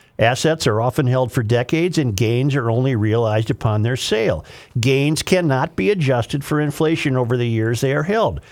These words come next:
and investors cannot deduct net capital losses from income beyond three thousand dollars a year. Bipartisan majorities have long supported this part of the tax code, and I'm gonna stop right there.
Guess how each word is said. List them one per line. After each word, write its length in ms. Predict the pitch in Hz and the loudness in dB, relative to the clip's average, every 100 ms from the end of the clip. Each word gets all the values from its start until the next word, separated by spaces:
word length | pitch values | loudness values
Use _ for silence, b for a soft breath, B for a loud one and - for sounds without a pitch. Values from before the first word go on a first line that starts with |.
| B | B
and 160 | - 147 | -2 0
investors 600 | 156 131 185 220 156 151 | 2 2 0 0 -2 -2
cannot 520 | - 151 123 190 - - | -2 0 2 0 -2 -4
deduct 500 | 190 135 107 - b b | -2 0 -2 -4 b b
net 380 | - 120 135 - - - | -2 0 0 -2 -12 -2
capital 500 | 156 143 - 127 123 | 0 0 0 0 0
losses 460 | 135 214 - 127 | 0 -2 -2 -2
from 180 | - 117 | -2 -4
income 540 | 156 151 185 127 113 135 | 0 -2 0 -2 0 0
beyond 380 | 120 120 123 | 0 -2 -2
three 200 | - 151 | -2 -2
thousand 440 | 143 131 120 120 123 | 0 0 0 0 0
dollars 360 | 113 - 135 | -2 -2 -2
a 80 | 135 | 0
year. 380 | 160 220 226 95 B B B | 0 0 0 -2 B B B
Bipartisan 760 | - 160 156 - 180 226 202 208 | 2 2 2 0 2 2 -2 0
majorities 680 | 214 170 214 269 247 139 107 | 0 2 2 2 2 0 0
have 160 | 139 | -2
long 460 | 127 151 202 262 277 | 0 2 2 2 0
supported 560 | - 214 220 226 165 | -4 -2 2 2 2
this 120 | 139 143 | 0 0
part 220 | 151 151 | 0 0
of 60 | |
the 80 | 139 | -2
tax 280 | 120 143 135 | 0 0 -2
code, 300 | - 104 85 B - | -2 -4 -4 B -4
and 80 | 185 | 0
I'm 120 | 285 | 0
gonna 120 | 240 | -2
stop 420 | - - 156 151 | -2 0 0 0
right 220 | 123 113 | -2 -2
there. 280 | 113 101 - | -2 -4 -4